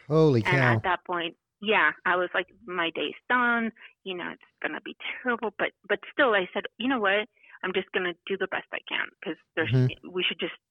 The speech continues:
Speaker 2: you know, move forward." And, um, so I did. I had a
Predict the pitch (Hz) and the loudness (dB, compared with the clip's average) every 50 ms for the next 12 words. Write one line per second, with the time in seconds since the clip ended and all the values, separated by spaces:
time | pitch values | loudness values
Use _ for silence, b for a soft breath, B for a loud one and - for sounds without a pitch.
0 | _ _ 220 190 143 127 - _ _ _ - 180 190 175 - - - - - - | _ _ -12 -10 -10 -10 -12 _ _ _ -4 -2 -2 -2 -2 -2 -4 -4 -4 -6
1 | - - - B B B B B B B B - 185 175 185 185 170 175 170 - | -10 -12 -14 B B B B B B B B -4 0 2 4 4 2 2 -2 -6
2 | _ - 185 170 165 165 - - - - _ _ _ _ _ _ _ _ _ _ | _ -4 -2 -2 -2 -2 -4 -10 -16 -20 _ _ _ _ _ _ _ _ _ _
3 | _ - - 185 180 175 175 165 170 208 - _ _ _ - 175 165 175 165 - | _ -6 -4 -4 -4 -2 -2 0 -2 -2 -4 _ _ _ -2 -2 -2 -2 -2 -4
4 | - 220 185 | -4 -2 -4